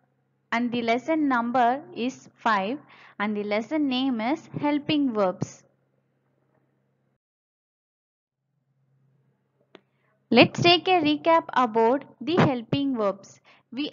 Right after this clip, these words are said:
already know the helping verbs. They help the main verbs to form the sentences. And also, with the help of helping verb, we can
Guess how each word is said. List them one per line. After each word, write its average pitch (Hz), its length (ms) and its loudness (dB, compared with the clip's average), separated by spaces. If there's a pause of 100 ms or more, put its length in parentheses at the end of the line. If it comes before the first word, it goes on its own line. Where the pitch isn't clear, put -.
already 262 500 0
know 247 520 -2 (340)
the 277 140 -4
helping 285 640 -2
verbs. 196 420 -6 (220)
They 240 300 -4
help 285 520 -2
the 226 180 -10
main 214 440 -8
verbs 262 340 -2 (440)
to 277 260 -6 (180)
form 240 300 -2
the 277 100 -8
sentences. 226 880 -8 (440)
And 254 280 -2
also, 240 640 -2 (320)
with 247 260 -6
the 359 100 0
help 285 440 -4
of 226 220 0
helping 247 580 -6
verb, 214 300 -2 (360)
we 214 380 -8 (100)
can 285 440 -2